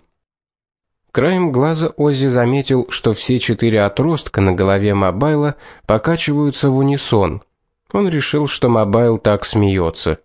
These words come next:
Утренние сборы в тот день затянулись. Все пытались хоть немного отдалить расставание.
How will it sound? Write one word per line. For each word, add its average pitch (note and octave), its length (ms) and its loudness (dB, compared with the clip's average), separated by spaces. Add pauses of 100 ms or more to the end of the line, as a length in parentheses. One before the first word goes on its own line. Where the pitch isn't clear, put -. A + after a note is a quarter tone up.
(760)
Утренние F3+ 520 0
сборы D3+ 400 0
в - 80 -12
тот D3 240 -2
день B2 260 0
затянулись. G#2+ 960 -2 (300)
Все - 240 -4
пытались C3+ 480 -2
хоть B2 240 -2
немного A#2 520 2
отдалить G2 480 0
расставание. F2 920 0